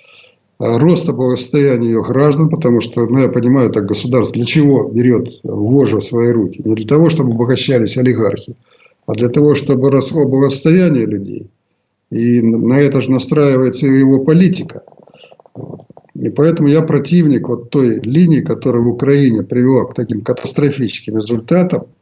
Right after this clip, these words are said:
и которая до сих пор проводится. Сейчас тоже, так сказать, государство — это главный хищник,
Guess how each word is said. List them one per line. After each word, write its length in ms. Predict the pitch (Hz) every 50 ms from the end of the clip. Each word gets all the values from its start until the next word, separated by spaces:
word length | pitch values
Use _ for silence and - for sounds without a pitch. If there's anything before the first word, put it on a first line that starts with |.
| _ _ _ _ _ _ _ _ _ _ _ _
и 580 | - 113 113 117 123 127 135 139 139 139 135 131 135
которая 360 | - 131 123 - 160 160 165
до 100 | 156 160
сих 240 | 147 - 165 156 -
пор 220 | - 226 175 127 -
проводится. 680 | 156 135 120 110 101 90 90 - - - - - 92
Сейчас 460 | - - 120 104 - 151 156 127 - -
тоже, 320 | - 202 196 180 135 131 113
так 120 | - 104
сказать, 340 | - - - 104 - - - -
государство — 680 | 101 104 95 - 123 120 139 156 156 156 - - 139 -
это 200 | - 127 120 113
главный 760 | 98 90 92 110 139 151 139 123 120 120 107 98 - - - _ _ - _ _ _ _ _ _
хищник, 720 | - - - 156 165 180 165 160 160 160 147 139 156 156